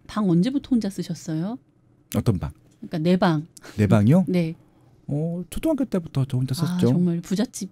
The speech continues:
Speaker 1: 아드님이셨군요.
Speaker 2: 어, 뭐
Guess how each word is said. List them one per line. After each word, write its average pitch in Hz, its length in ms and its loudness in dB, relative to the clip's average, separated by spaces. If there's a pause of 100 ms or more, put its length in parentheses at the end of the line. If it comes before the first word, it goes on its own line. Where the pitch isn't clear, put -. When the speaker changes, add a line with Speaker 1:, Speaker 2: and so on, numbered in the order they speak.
Speaker 1:
아드님이셨군요. 175 1120 -2
Speaker 2:
어, 98 760 -4 (1400)
뭐 - 180 0